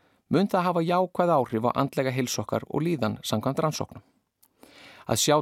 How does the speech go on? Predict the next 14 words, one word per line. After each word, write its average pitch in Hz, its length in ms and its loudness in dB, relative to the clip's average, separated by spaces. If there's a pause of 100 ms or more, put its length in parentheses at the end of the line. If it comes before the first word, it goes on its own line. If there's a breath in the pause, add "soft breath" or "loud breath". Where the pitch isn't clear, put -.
tré 147 400 0
út 170 160 -2
um 120 80 2
gluggann 127 480 -2 (240 loud breath)
hjálpar 135 480 2
okkur 175 320 0
að 104 240 -2
viðhalda 147 480 -2
tengslu 151 480 0
við 147 80 2
náttúruna 151 480 -2
og - 240 -4
takt - 240 -2
hennar. 165 240 -2